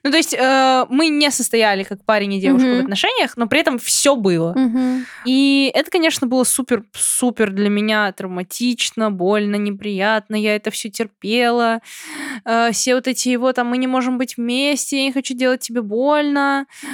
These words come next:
Speaker 1: и бла-бла-бла. И эта история про то, что я думаю, как я это вижу, что не понравилась я ему настолько, как бы не возникало у него столько чувств, чтобы это пересилить.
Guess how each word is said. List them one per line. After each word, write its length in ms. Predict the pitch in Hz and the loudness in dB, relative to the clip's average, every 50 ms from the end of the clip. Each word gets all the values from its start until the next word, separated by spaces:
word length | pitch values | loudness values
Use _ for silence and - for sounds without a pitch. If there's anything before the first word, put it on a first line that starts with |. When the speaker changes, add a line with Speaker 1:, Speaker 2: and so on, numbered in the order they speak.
| 247 247 226 202 | -10 -12 -10 -8
Speaker 1:
и 60 | - | -4
бла-бла-бла. 680 | 233 226 262 254 240 254 233 214 202 190 175 170 185 - _ - | 0 0 0 2 2 0 0 2 0 0 0 0 -2 -8 _ 2
И 260 | 294 294 294 294 285 - | 4 4 4 4 4 4
эта 240 | 262 302 285 - 294 | 2 2 2 2 0
история 440 | - - - 339 453 539 523 427 285 | 0 2 2 2 4 4 4 2 2
про 180 | - - 262 | 2 -2 -2
то, 220 | 254 - 277 294 277 | 0 2 0 2 2
что 560 | - - - 277 254 247 247 247 240 233 - - | 0 0 2 2 4 4 4 4 4 2 0 -2
я 160 | 214 254 339 440 480 320 | 2 4 4 4 4 4
думаю, 360 | 262 269 240 214 202 185 190 | 2 2 2 2 0 0 0
как 200 | - 233 - - | -2 -2 0 2
я 140 | 247 214 208 | 2 2 2
это 140 | 196 196 | 0 -4
вижу, 280 | 190 180 185 190 175 185 | -6 -4 -4 -4 -4 -4
что 300 | - - - 226 226 226 | -8 -4 -2 0 0 0
не 180 | - 254 262 254 | 2 2 0 2
понравилась 640 | 285 302 302 302 277 247 226 202 190 190 180 - - | 2 2 2 2 2 2 2 2 0 -2 -2 -2 -2
я 100 | 196 185 | -2 -2
ему 160 | 180 180 185 | -2 -2 -4
настолько, 500 | 185 180 - - 381 466 523 - - 277 | -4 -4 -2 0 0 0 0 0 -2 -2
как 180 | - 214 208 196 | -2 -2 -2 -2
бы 120 | 196 208 | -2 -2
не 880 | 214 220 233 233 240 247 254 262 269 277 277 269 254 247 240 226 220 214 | -2 0 0 0 0 0 0 2 2 2 2 4 4 2 2 2 0 0
возникало 640 | 202 247 240 - 269 269 254 - 262 240 226 208 | 0 -2 -2 -2 -4 -6 -2 0 0 0 2 0
у 60 | 202 202 | -2 -4
него 200 | 196 190 185 190 | -4 -4 -6 -6
столько 360 | - - 214 196 190 - 196 | -4 -4 -4 -4 -4 -6 -6
чувств, 460 | - - 339 403 494 - - - - | -4 -2 0 0 0 -2 -6 -12 -14
чтобы 260 | - - - 233 214 233 | -14 -8 -6 -4 -4 -4
это 120 | - 214 | -6 -4
пересилить. 760 | - 233 226 226 208 - - - 196 175 175 180 - - - | -6 -4 -4 -4 -4 -6 -6 -6 -6 -6 -8 -10 -14 -16 -20